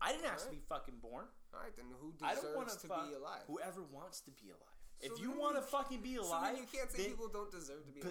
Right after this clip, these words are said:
Speaker 2: alive.
Speaker 1: some people don't deserve to be fucking alive, dude. So, absolutely. So you're telling me that back in the day, if you wanna fucking take this back, people like fucking Stalin and, and people deserve to be alive. Look what they did. Some people are just a drain on society. If you're not gonna contribute, and if you're not gonna do your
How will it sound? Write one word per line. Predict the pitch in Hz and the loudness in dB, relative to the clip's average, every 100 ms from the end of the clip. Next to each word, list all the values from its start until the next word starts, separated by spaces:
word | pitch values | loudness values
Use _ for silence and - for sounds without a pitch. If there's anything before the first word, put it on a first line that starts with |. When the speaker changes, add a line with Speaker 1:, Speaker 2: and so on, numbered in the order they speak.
| 170 | 0
Speaker 2:
alive. | |
Speaker 1:
some | 170 170 | 2 2
people | 202 196 170 | 0 -4 -2
don't | 143 165 | -2 -4
deserve | - 107 90 | -8 -10 -12
to | 87 | -12
be | |
fucking | 87 90 - - | -10 -10 -6 -6
alive, | - - - - | -6 -6 -6 -6
dude. | - - - - | -8 -6 -6 -6
So, | - - 226 | -4 -2 2
absolutely. | 226 233 214 233 214 135 | 4 6 4 -2 -8 -6
So | - | -2
you're | 151 185 | -2 0
telling | 208 202 185 | 0 0 0
me | 175 156 - | -2 -2 0
that | 113 - | 0 2
back | 120 123 | 0 0
in | 151 | -2
the | 156 | -2
day, | 165 123 | -2 -2
if | |
you | 120 | -4
wanna | 131 117 - | -4 -4 -4
fucking | 127 117 | -4 -4
take | 147 120 | -6 -6
this | - - | -2 -2
back, | 156 147 143 - - - - | 0 -2 -4 -8 -6 0 2
people | 151 143 147 143 | 2 2 2 2
like | 123 110 | 0 -2
fucking | - 131 123 131 120 | -2 -2 -2 -4 -4
Stalin | - 165 190 165 120 | -2 0 0 -2 -4
and, | 113 - 131 | -6 -6 -6
and | 120 110 | -6 -8
people | 131 131 | -8 -8
deserve | 123 110 113 123 | -8 -8 -8 -8
to | |
be | 123 123 | -10 -8
alive. | 104 123 135 107 | -6 -6 -8 -10
Look | 110 156 170 | -8 -8 -8
what | 151 156 | -6 -6
they | 156 143 | -6 -8
did. | 147 - - - - - - - | -6 -6 -6 -10 -14 -16 -16 -6
Some | - 143 | -2 -2
people | 160 165 165 | -2 -4 -4
are | 151 | -4
just | 123 - 131 | -4 -6 -8
a | |
drain | - 117 117 | -8 -6 -6
on | 127 | -6
society. | - 143 147 160 135 101 | -6 -4 -4 -4 -6 -8
If | 110 117 - | -8 -6 -4
you're | 131 143 | -4 0
not | 151 151 | 0 2
gonna | 175 165 | 0 -2
contribute, | 180 - 127 120 151 | -4 -2 -4 -4 -4
and | 147 | -6
if | 113 | -6
you're | 123 | -2
not | 123 123 | -2 -2
gonna | 131 120 | -6 -6
do | |
your | 123 127 | -6 -6